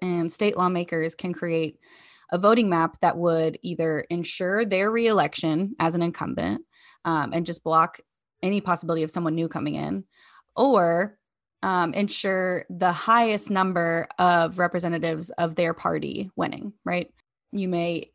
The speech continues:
know the terms cracking and packing, or, you know,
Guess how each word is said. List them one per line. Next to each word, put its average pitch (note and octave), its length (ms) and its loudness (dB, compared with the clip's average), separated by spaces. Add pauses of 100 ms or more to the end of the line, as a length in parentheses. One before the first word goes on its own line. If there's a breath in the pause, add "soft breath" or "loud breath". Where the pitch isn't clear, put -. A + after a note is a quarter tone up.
know E3+ 560 -2
the E3 440 -4
terms D#3 400 -6
cracking F3 500 0
and D#3+ 120 -2
packing, C4+ 800 4
or, E3+ 520 2
you F#3 100 -2
know, D3+ 200 -4